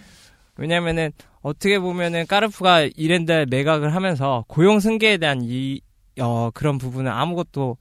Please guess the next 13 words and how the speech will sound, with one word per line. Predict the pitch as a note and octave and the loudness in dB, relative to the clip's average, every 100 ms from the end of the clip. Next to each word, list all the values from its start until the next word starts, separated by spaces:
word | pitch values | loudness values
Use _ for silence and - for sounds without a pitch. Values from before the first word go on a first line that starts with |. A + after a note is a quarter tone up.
| _ | _
보장하지 | - C#3+ D#3+ C#3 A2 | 0 2 2 2 0
않은 | A2+ C#3+ | -2 -2
거예요. | A#2 G#2 | -2 -4
그러니까 | A#2 A#2 A2+ - - - - _ - | -8 -6 -8 -10 -20 -20 -20 _ -4
매각되는 | B2 D3+ E3+ - E3 D#3+ | 0 4 2 2 -2 -2
순간부터는 | G3 F#3+ F3+ D3 - E3+ A3 E4 _ - | -4 -2 -2 -6 -6 -2 -2 -2 _ -2
모든 | D#3 F3+ E3 | -2 0 -2
정직원이 | C3+ C#3+ C#3+ C#3+ C3+ | -2 -4 -2 -4 0
잘리게 | F3 G#3+ G#3+ F3 | 0 2 0 -2
되는 | C#3 B2+ | 0 -2
순간을 | C3+ D3 C#3+ B2+ | -4 -4 -4 -2
맞이하게 | A2 A2+ B2+ A#2+ | -4 -2 -4 -4
되면서 | B2+ B2+ F#3+ | -4 -2 -2